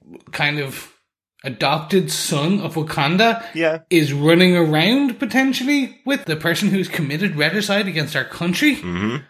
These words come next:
Speaker 1: Yeah, you're gonna send your, your, uh, elite to capture him.
Speaker 2: Absolutely. Yeah, yeah. It just made total sense. It was one of those ones where you go, "What will this tie into when we do a T V show on the M C U on Disney Plus? What, what movies will it tie into?"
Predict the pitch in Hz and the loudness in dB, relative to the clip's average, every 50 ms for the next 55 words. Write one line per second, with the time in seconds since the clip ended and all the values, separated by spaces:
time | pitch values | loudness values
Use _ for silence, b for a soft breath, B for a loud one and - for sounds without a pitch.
0 | b b b b b b - 226 240 220 202 196 190 294 302 294 269 - - 220 | b b b b b b 0 0 2 2 2 0 2 2 2 2 2 2 2 2
1 | 220 220 208 180 151 131 - - - 135 156 156 151 147 147 147 139 - B B | 4 4 2 2 2 0 -4 -6 -6 -4 -2 -2 0 -2 -2 -4 -6 -8 B B
2 | B B B B B B B - 135 143 143 139 139 131 - - 135 131 127 120 | B B B B B B B -6 -4 -2 -2 -2 -2 -6 -8 -10 -10 -10 -10 -10
3 | - - 139 139 143 170 170 156 156 151 - - - - - _ _ - - - | -6 -4 -4 -2 0 -2 -2 -2 -2 -4 -4 -4 -6 -12 -18 _ _ -20 -12 -4
4 | - 135 - - 147 147 165 - - 143 120 113 - _ _ 90 101 104 - - | -4 -4 -2 -2 -4 -4 -4 -6 -8 -10 -10 -10 -16 _ _ -2 -2 -2 -4 -8
5 | - 80 98 123 - - - _ - - 90 95 85 80 82 78 78 - - - | -4 -2 -2 -4 -4 -10 -20 _ -4 0 0 2 2 2 0 -2 -4 -12 -8 -8
6 | 113 - 117 107 - - 110 - 98 - 127 123 - 85 73 80 92 90 80 82 | -2 -2 -2 0 0 -2 -4 -2 0 0 0 0 0 -6 -6 -4 -4 -2 0 0
7 | 82 78 85 87 82 76 76 82 76 76 73 76 76 78 104 127 131 - 151 131 | 0 0 0 -4 -4 -4 -4 -4 -4 -2 -2 -4 -4 -4 -4 -4 0 0 0 0
8 | 143 135 - - - 113 107 101 98 98 107 104 - - 85 73 76 73 76 69 | -2 -4 -4 -4 -2 0 0 2 2 2 0 0 -2 -4 -4 -4 -4 -6 -6 -6
9 | 78 76 73 - - - 98 87 90 92 87 85 - - 85 80 85 76 71 67 | -6 -6 -6 -6 -6 -4 -4 -4 -4 -6 -6 -6 -2 2 2 2 2 0 -2 -4
10 | - - 78 76 69 73 73 73 73 71 - - 78 76 76 78 73 69 69 67 | -4 -4 -4 -4 -4 -2 -2 -2 -2 -2 -4 -4 -2 0 0 0 0 0 -2 -2
11 | 76 73 67 73 69 - - - 71 - - 117 131 127 - - 101 131 131 - | -4 -6 -4 -6 -8 -6 -6 -6 -6 -4 0 0 0 0 0 0 0 0 2 2
12 | 107 117 113 104 104 95 80 82 90 85 82 - - 87 85 82 85 82 - 78 | 2 2 2 4 2 0 2 0 0 -2 -2 0 2 2 2 2 2 0 -2 -4
13 | 78 | -4